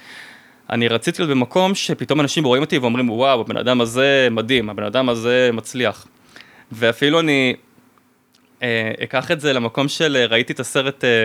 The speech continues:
של דיסני, של הרקולס, משנות התשעים, סרט מדהים, ואם אתה, אם אתה, אם, אם, אם חושבים על הסרט הזה, תחילת הסרט זה בעצם שהוא מגיע לעולם של הבני אדם, הוא בעצם אל והוא מגיע לעולם של הבני אדם,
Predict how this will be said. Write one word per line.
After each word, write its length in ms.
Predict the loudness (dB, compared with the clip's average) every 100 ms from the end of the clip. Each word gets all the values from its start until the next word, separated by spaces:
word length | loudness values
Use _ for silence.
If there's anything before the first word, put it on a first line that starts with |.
| 0
של 180 | -2
דיסני, 380 | -2 -2 -2 -4
של 200 | -2 0
הרקולס, 640 | 0 0 0 2 0 -2
משנות 260 | -8 -4 -4
התשעים, 500 | -4 -6 -2 -2 -2 -10 -20 -20 -20 -20
סרט 360 | -16 -2 0 0
מדהים, 340 | 0 0 0 -2 -10
ואם 600 | -18 -6 0 2 2 2
אתה, 160 | 0 0
אם 160 | 0
אתה, 220 | -2 0 0
אם, 160 | -2 -4 -10 -8
אם, 100 | -8 -6
אם 40 |
חושבים 220 | -8 -4 -2
על 60 |
הסרט 320 | 0 0 0
הזה, 380 | 0 0 2 2 0 _ -16 -14
תחילת 300 | -6 -2 -2
הסרט 420 | -4 -2 0 0
זה 100 | 0
בעצם 320 | 0 0 0 -2
שהוא 300 | 0 0 2
מגיע 300 | 0 2 2
לעולם 340 | 4 4 2
של 200 | 0 0
הבני 640 | 2 2 0 -2 0 0
אדם, 340 | 2 2 0 -2
הוא 140 | -2
בעצם 260 | 0 0 0
אל 260 | 0 0 0
והוא 100 | -2
מגיע 220 | -2 0
לעולם 160 | 0 -2
של 140 | -2
הבני 260 | -4 -2 -4
אדם, 320 | -2 -2